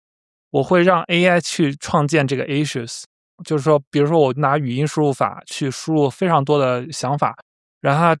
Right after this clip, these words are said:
让它去整理成个别的 issues，可能有十个，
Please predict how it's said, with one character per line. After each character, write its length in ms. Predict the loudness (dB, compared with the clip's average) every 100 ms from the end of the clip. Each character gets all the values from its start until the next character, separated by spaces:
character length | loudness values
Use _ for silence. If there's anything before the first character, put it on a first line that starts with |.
| 0
让 160 | 0
它 100 | 2
去 240 | -2 -2 -6
整 260 | -2 -2 0
理 100 | -4
成 300 | -6 -6 -6 -8 _ _ _ -2
个 120 | 0
别 120 | 0
的 100 | 2
issues， 460 | 2 2 -2 -10 -14
可 100 | -8
能 80 | -4
有 80 | -4
十 260 | -4 0 0
个， 200 | 0